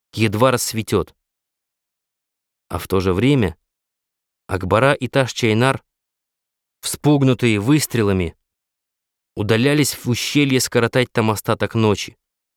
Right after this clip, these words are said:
У этой неприкаянной пары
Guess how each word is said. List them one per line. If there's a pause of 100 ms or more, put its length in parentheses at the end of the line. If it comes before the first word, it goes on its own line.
(1200)
У
этой
неприкаянной
пары